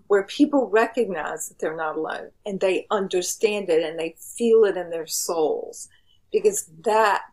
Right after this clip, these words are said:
is what's effective. Kids will really open up once they figure out, "Oh my gosh, my whole class feels some level of anxiety about coming to school."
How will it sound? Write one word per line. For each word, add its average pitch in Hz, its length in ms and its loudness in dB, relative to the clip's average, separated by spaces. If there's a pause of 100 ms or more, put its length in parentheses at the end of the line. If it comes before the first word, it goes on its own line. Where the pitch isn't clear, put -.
(100)
is 160 260 -8
what's - 360 -4
effective. - 640 -6 (680)
Kids 285 280 4
will 247 260 2
really 247 640 0
open 208 380 2
up 196 340 -2
once 190 380 -4
they 175 420 -2
figure 190 280 2
out, 156 280 0 (500)
"Oh 349 120 6
my 381 140 6
gosh, - 480 0
my 233 240 4
whole 247 300 4
class - 640 0 (400)
feels 208 640 2
some 262 480 4
level 240 400 6
of 208 100 2
anxiety 190 640 0
about 175 340 0
coming 175 280 -8
to 160 120 -12
school." - 400 -4